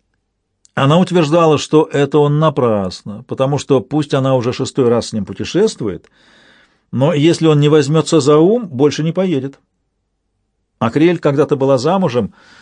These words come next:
но муж обманывал её, так что она просто взяла свою долю заработанных ими вместе денег и пошла своей дорогой. В тот же день, как узнала о его измене, закупила товар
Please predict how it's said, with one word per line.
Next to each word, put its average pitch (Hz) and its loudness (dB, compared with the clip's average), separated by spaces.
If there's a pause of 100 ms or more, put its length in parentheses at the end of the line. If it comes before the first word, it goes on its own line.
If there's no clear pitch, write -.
(300)
но 151 -6
муж 160 -2
обманывал 104 -2
её, 87 -14
так 110 -8
что 123 -6
она 117 -2
просто 113 -4
взяла 117 0
свою 104 -2
долю 175 0
заработанных 160 -2
ими 143 -4
вместе 139 -6
денег 120 -6
и 226 -6
пошла 147 -2
своей 117 -2
дорогой. 87 -6 (920)
В - -20
тот 160 0
же 139 0
день, 131 -2
как 117 -2
узнала 120 -2
о 120 -4
его 120 -2
измене, 139 -4 (580)
закупила 135 0
товар 185 0